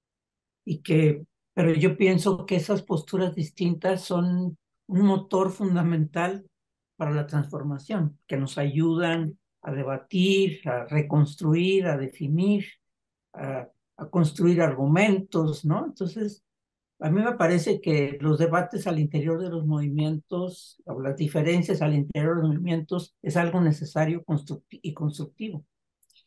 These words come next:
Y que dentro del movimiento feminista veníamos trabajando con eso, pues, durante todo el tiempo, por lo menos que, que yo conozco del movimiento feminista, hemos tenido siempre nuestras peleas, discusiones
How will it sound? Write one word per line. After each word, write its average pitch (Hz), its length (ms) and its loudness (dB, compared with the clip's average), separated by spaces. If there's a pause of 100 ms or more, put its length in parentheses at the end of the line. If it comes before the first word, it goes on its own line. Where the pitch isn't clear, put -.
(360)
Y 151 160 -6
que 160 260 2
dentro 185 380 0
del 202 100 2
movimiento 170 540 0
feminista 165 500 0
veníamos 170 640 -2
trabajando 160 640 -4
con 151 180 0
eso, 196 380 -2
pues, 151 200 -2
durante 143 440 -4
todo 196 200 0
el 269 120 0
tiempo, 208 380 0
por 160 160 -4
lo 143 100 -2
menos 170 340 0
que, 139 320 -4 (300)
que 170 140 0
yo 190 160 6
conozco 196 640 4
del 160 160 2
movimiento 151 500 2
feminista, 185 720 -2
hemos 175 260 -4
tenido 165 400 0
siempre 165 420 -2
nuestras 147 420 -4
peleas, 151 680 -2
discusiones 160 1120 0